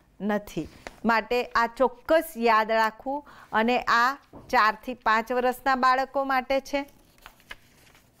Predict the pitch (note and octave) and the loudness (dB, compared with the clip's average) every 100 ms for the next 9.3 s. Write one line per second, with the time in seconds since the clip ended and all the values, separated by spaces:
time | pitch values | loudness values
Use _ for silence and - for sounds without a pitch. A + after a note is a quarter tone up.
0 | - _ _ _ _ - G#3+ B3 A#3+ B3 | -20 _ _ _ _ -2 2 2 2 0
1 | B3 B3 B3+ C#4 - _ _ - A3 E4 | 0 2 2 2 -6 _ _ -4 -2 0
2 | D4 D4+ - - C4 C#4+ - _ _ _ | -2 -2 -6 -10 -8 -8 -12 _ _ _
3 | _ - A3 G#3 G3+ G3+ G3+ G#3 G3 F#3+ | _ 0 2 4 4 2 0 -2 0 2
4 | F3 F3 F#3 E3+ C3+ - D3 - - _ | 0 -2 -6 -6 -6 -8 -14 -14 -20 _
5 | _ _ F#3 A3 G#3+ - G#3 A3 G#3+ F#3+ | _ _ 0 4 4 4 2 4 2 0
6 | G3 G3 C#4 D4+ - _ - - G3 G3 | -2 -4 -4 -6 -16 _ -16 -2 2 2
7 | F#3+ F#3 F3 E3+ F3+ G#3 C#4+ - - _ | 2 0 2 2 0 -2 -6 -12 -20 _
8 | - F3 F#3 A3+ D4 - - - F3+ E3+ | -6 -2 0 -2 -2 -10 -20 -4 -2 -2
9 | - - E3+ | -6 -14 -16